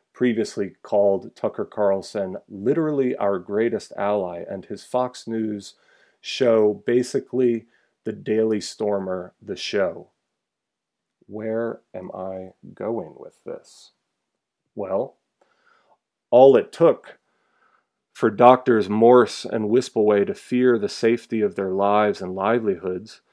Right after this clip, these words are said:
was a managing editor at Quillette noticing their piece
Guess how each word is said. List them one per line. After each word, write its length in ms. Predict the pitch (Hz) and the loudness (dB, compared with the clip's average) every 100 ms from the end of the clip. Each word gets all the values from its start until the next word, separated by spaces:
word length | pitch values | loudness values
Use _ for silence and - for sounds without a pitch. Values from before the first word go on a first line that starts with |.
| _ _ _ _ _ | _ _ _ _ _
was 220 | - 104 | 0 2
a 40 | 101 | 2
managing 540 | 104 113 117 120 107 | 4 4 2 0 -2
editor 400 | 110 104 107 101 | 0 0 2 2
at 140 | 98 | 0
Quillette 480 | - 123 110 95 107 - _ _ | -4 0 0 0 -4 -8 _ _
noticing 580 | 101 98 104 104 110 104 | -2 2 2 2 -2 -2
their 120 | 110 | -2
piece 480 | - 98 104 - | -4 -6 -6 -8